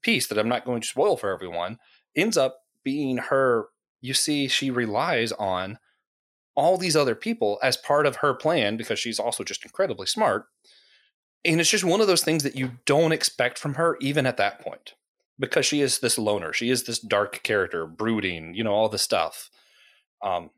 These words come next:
<laughs> at, at one point early on, someone sees her roommate. He's like, "Oh, you gotta be careful. I hear the new roommate you're about to get fillets people and eats their flesh." And Wednesday, of course, is right there. Pops is like, "I don't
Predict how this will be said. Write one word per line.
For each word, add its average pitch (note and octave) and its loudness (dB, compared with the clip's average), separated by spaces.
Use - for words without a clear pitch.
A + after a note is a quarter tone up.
<laughs> - -16
at, B2+ 4
at C#3 4
one D3+ 2
point D3+ 0
early C#3 4
on, C3 2
someone B2+ 2
sees B2 0
her C3+ 2
roommate. A#2+ 2
He's A#2+ -6
like, A#2 -6
"Oh, F3+ 2
you D#3+ 0
gotta F#3 2
be E3 0
careful. D#3 0
I B2 2
hear F3 2
the D#3 -2
new E3+ 2
roommate E3 2
you're C#3+ 0
about C#3+ 0
to B2 -4
get B2 -2
fillets F3+ 2
people C3+ 0
and B2 0
eats F#3 -4
their E3+ 2
flesh." F3 4
And C3 2
Wednesday, C#3+ 4
of B2 2
course, B2+ 0
is C#3 4
right A2+ 2
there. B2+ 6
Pops A#2+ 0
is A#2+ -2
like, B2 -2
"I D#4+ 4
don't - 2